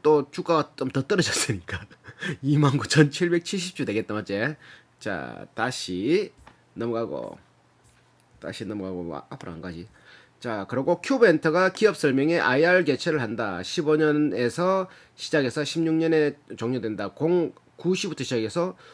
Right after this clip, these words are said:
와, 이건 뭐야? 설명회가 뭐 이렇게 오래 해? 여섯 시까지 한다. 아침부터 시작해서 여섯 시까지. 종로 뭐 행사하나?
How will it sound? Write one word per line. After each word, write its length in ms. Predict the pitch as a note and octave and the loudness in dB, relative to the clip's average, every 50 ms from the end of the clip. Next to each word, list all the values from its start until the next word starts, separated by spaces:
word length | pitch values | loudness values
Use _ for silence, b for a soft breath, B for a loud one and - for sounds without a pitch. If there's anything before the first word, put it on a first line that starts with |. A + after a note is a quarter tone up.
| B B B _ F2+ | B B B _ -10
와, 360 | G2+ A2 A2 A2+ A2+ A#2 A#2 | -8 -6 -4 -4 -2 -2 0
이건 220 | B2 C#3 F#3+ A3 E3+ | 0 0 0 0 0
뭐야? 460 | A2+ G2 G#2+ B2+ C3+ B2 G#2 F#2 D2+ - | -2 -2 -2 -2 -2 -2 -4 -6 -8 -12
설명회가 480 | - - - G#3 A3 A3 G#3+ F3+ C3 A2+ | -14 -8 -6 -2 -2 0 0 0 0 -2
뭐 140 | G2+ G2+ C3 | -2 -2 -2
이렇게 220 | D#3+ F#3+ F#3 - - | -2 -2 -6 -8 -6
오래 220 | - G3 A#3+ G#3+ | -4 -2 -2 -2
해? 260 | B2 F#2+ F2+ G2+ C#3 - b b b b b b b b | -4 -4 -6 -8 -10 -14 b b b b b b b b
여섯 160 | D3+ F#3 F3+ | -2 -2 -2
시까지 320 | E3+ C3+ - - A#2 F#2+ G2 | -2 -6 -6 -6 -6 -4 -4
한다. 360 | F#2 F2 F2 F2+ F2 D#2+ C2 | -6 -8 -8 -8 -8 -8 -8
아침부터 360 | - F#2+ - F3+ G3 G3+ - C#3 | -8 -6 -4 -4 -4 -2 -4 -4
시작해서 320 | - C3+ A#2 A2+ A2 B2+ | -2 -2 -2 -2 0 -2
여섯 140 | A#2 A#2+ - | -2 -2 -4
시까지. 500 | - - - F#2 E2 F2 A#2 D#3+ F#3+ - B B B B B B B B B B B B B B | -10 -8 -8 -8 -6 -6 -8 -8 -8 -10 B B B B B B B B B B B B B B
종로 480 | - D3 C#3+ E3+ F#3+ G#3+ G3 D#3+ C3+ - | 0 2 2 4 4 4 4 4 2 2
뭐 240 | B2+ D3 D3+ B2+ - _ _ - | 0 0 0 0 -2 _ _ -14
행사하나? 600 | - - B3+ D4 D4 - C3+ G2+ F#2+ G2 C#3+ F#3+ | -6 -4 -2 -2 -2 -4 -4 -6 -6 -6 -8 -10